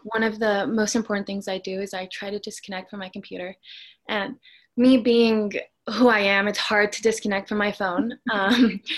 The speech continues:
but my personal favorite thing to do is to box. Um, I think that it's a good way to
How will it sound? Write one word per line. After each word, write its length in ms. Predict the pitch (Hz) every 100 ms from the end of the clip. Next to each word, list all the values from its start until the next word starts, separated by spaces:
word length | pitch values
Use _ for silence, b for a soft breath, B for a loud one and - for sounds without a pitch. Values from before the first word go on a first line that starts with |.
| B B 202
but 400 | 226 214 202 - _ -
my 300 | 220 233 233
personal 680 | - 262 262 254 233 214 - -
favorite 360 | 220 208 208 -
thing 140 | 208
to 80 | 202
do 260 | 180 196 196
is 180 | 185 -
to 120 | 175
box. 520 | 170 190 - - - -
Um, 320 | 196 185 - -
I 140 | 202 185
think 240 | 202 190
that 160 | 196 190
it's 160 | 196
a 60 | 196
good 160 | 196
way 140 | 196 196
to 160 | 185